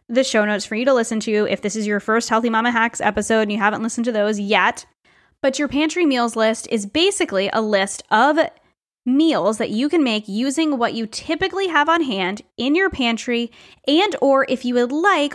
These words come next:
also Staples grocery items. These are the things that you always have around, the things that you always have in your fridge, you always have in your freezer, you always have in your pantry. And when I say always, obviously there's gonna be the exception, but most of the time you have those things around,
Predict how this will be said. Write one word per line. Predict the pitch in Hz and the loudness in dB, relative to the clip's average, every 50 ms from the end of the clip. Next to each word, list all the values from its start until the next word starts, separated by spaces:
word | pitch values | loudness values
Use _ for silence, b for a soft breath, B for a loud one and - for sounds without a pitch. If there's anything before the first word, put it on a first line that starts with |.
| - - | -2 0
also | 247 262 269 - - 330 | 0 0 0 0 -2 -2
Staples | 294 - - - - 233 220 220 220 214 214 214 214 - 214 | -2 -4 -6 -4 -2 -2 -2 0 0 -2 -2 -2 -4 -8 -12
grocery | 190 202 202 196 185 - 208 165 - | -6 -2 -2 -2 -2 -2 -6 -6 -6
items. | 180 170 - - - 240 - - B B B B B B | -6 -6 -6 -8 -10 -12 -16 -18 B B B B B B
These | 233 226 240 294 311 339 330 294 | -4 -2 0 2 2 2 0 0
are | - - 285 294 294 262 | 0 2 2 2 2 2
the | 247 277 277 | 0 -2 -2
things | 269 285 277 269 254 | -2 -2 -2 -2 -2
that | 277 - | -2 -2
you | - 285 - | -2 -4 -2
always | - - 277 285 302 285 - | 0 0 0 2 0 0 2
have | 277 269 | 2 2
around, | 269 262 269 262 240 214 - - - - - | 2 2 2 2 0 0 -2 -6 -12 -6 -2
the | 269 269 | -2 0
things | 269 285 277 269 262 | 2 0 0 0 0
that | 277 - | 0 -2
you | - 269 - | -2 -2 0
always | - 240 247 285 285 285 | 0 2 2 2 2 2
have | 285 277 269 | 2 2 2
in | 285 285 | 2 0
your | 277 254 | 0 0
fridge, | - 220 208 208 208 - - - | -2 -2 -2 -2 -4 -4 -4 -2
you | 226 240 | -2 -2
always | - - 214 208 220 233 240 - | 0 0 0 0 0 0 0 0
have | 262 254 254 | 0 0 0
in | 277 | 2
your | 285 285 | 0 0
freezer, | - - 233 233 202 220 214 220 220 - | 2 2 2 2 2 0 0 -2 -2 -4
you | 233 220 | -4 -4
always | - - 202 190 208 208 196 - | -2 -2 -2 0 0 -2 -2 -4
have | 214 180 170 170 - | -4 -4 -4 -4 -6
in | - 190 | -8 -8
your | 180 175 175 | -8 -8 -8
pantry. | - - 135 - - - - - | -8 -8 -8 -8 -10 -12 -12 -8
And | - 302 | -4 -4
when | 349 415 466 | -2 0 0
I | 440 403 | -2 -2
say | - 320 226 | 0 2 2
always, | 208 220 208 208 208 202 208 - | 2 4 4 2 2 0 0 0
obviously | - 294 277 302 285 - 277 240 | 0 2 2 2 0 0 0 0
there's | 226 214 208 | 0 -2 -2
gonna | - 214 208 | -2 -4 -2
be | 202 202 196 | -2 -2 0
the | 196 | 0
exception, | 294 269 - - 196 185 - - 294 285 262 | -2 -4 -2 -2 -2 -2 -2 -2 -4 -4 -2
but | 262 254 - | -2 -2 -2
most | 262 262 285 311 339 330 - 370 | 0 2 2 2 2 0 0 -2
of | |
the | 359 339 | -4 -2
time | - 247 220 214 214 220 214 214 b b b b b b | -2 0 0 0 0 -2 -4 -6 b b b b b b
you | 247 220 | -6 -4
have | - - 196 196 196 214 | 0 0 0 0 2 0
those | 247 254 254 | -2 -2 -2
things | - 254 262 262 302 | -4 -4 -4 -2 0
around, | 285 240 202 180 185 190 196 | 0 2 2 2 2 0 -2